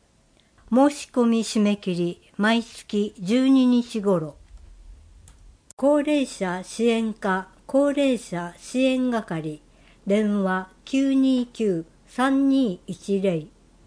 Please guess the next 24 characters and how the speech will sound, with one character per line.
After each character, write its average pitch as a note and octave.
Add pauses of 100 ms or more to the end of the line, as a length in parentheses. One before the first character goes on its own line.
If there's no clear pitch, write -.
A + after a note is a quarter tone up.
(540)
ペ C#4+
ー C4+
ジ C4
ア A#3
イ A3+
デ G3+
ィ F#3
ー、 - (600)
三 A#3+
つ C#4
あ B3
り A3
ま G#3+
す。 - (680)
四 C#4
零 B3+
三 B3
六 A#3+
九、 F3+ (540)
四 C4+
零 A#3+
三 A#3+
五 G#3+
九、 E3